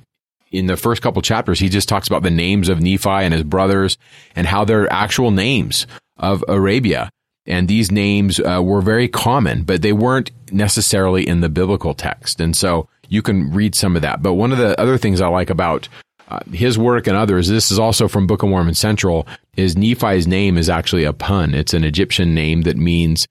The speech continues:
uh, to be good. And if you read in First Nephi, he just talks about, "I ne-," the very first verse, right, where he says, "I, Nephi, having been born of goodly parents." This is Nephi punning on his name. And this is what Scripture does. A lot of times it uses words that sound similar.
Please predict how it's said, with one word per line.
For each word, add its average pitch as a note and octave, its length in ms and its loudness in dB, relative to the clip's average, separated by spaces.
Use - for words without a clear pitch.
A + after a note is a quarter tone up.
uh, D#2 140 -2
to - 140 -2
be F2+ 160 0
good. F2 460 0
And F2 360 -2
if E2 140 -2
you G2 100 2
read A2+ 380 0
in F#2+ 260 -2
First G2+ 300 -2
Nephi, A#2 400 0
he G#2+ 100 2
just F#2+ 160 -2
talks G2+ 240 -2
about, F#2 220 0
"I G#2 160 0
ne-," G#2+ 240 0
the G2+ 220 0
very B2+ 200 2
first A#2 260 0
verse, F#2+ 360 0
right, E2+ 200 0
where F#2+ 140 2
he F#2 80 2
says, F#2+ 180 2
"I, G2 120 0
Nephi, G#2 340 0
having G2+ 260 0
been F#2+ 200 0
born G2 220 0
of E2+ 100 -4
goodly F#2+ 260 0
parents." G2+ 420 -2
This A2 160 -2
is F#2 140 0
Nephi F#2+ 560 0
punning A#2+ 400 0
on G2+ 140 0
his F#2 200 0
name. F2+ 440 0
And F#2+ 140 0
this A2+ 160 0
is A2+ 100 0
what G#2 160 0
Scripture - 360 -2
does. C#2+ 300 -2
A D#2+ 60 -2
lot D#2 180 0
of D2+ 80 -2
times E2+ 280 -2
it F2 80 0
uses G2 460 0
words G2 300 2
that - 200 -4
sound A2 380 0
similar. A#2+ 520 2